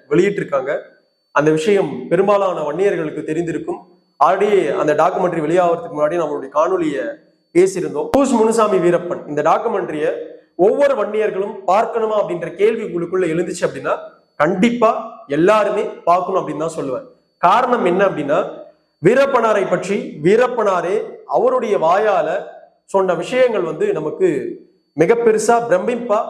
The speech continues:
ஒரு புதுசா இருந்துச்சு. அவருடைய வாயிலிருந்து பல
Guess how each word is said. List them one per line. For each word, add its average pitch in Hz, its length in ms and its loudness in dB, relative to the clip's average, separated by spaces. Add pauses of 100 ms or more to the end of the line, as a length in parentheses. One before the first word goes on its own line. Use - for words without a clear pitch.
(100)
ஒரு 165 180 -4
புதுசா 233 380 0
இருந்துச்சு. 180 360 -6 (580)
அவருடைய 247 460 2
வாயிலிருந்து 196 600 2 (480)
பல 170 80 4